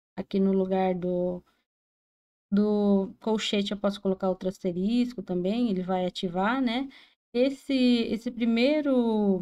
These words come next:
desenho que eu tenho aqui é da letra D, né? Vou até deixar ela minúscula pra gente ver.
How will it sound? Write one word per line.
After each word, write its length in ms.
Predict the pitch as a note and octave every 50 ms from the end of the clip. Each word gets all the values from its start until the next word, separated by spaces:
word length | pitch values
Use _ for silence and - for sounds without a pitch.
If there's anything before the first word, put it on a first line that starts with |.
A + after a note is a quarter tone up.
| F3+ F3+
desenho 580 | F#3+ F#3 G3 G3+ G3 F#3 - G3+ G3 G3 G3 F3+
que 100 | - G3
eu 60 | F#3+
tenho 260 | - - G3 F#3+ F#3+
aqui 220 | F#3 F#3 - - A#3+
é 80 | A#3
da 100 | A3 A#3+
letra 380 | A3+ A3+ A3 A3+ - C4 C4+ B3+
D, 200 | G#3 G3 G#3 G#3
né? 280 | G3 F#3+ F#3+ G3+ A#3 B3
Vou 160 | A#3+ A3 G3
até 200 | F#3+ - - G3
deixar 280 | G3 G#3+ - - A#3+
ela 100 | A3+ A#3
minúscula 640 | G#3+ G3+ G3 F#3 F#3 F#3+ F#3+ - - - F3+ F3 F3
pra 160 | _ - F3+
gente 320 | F3 E3+ F3+ F#3 - - F#3+
ver. 260 | - - F#3 F3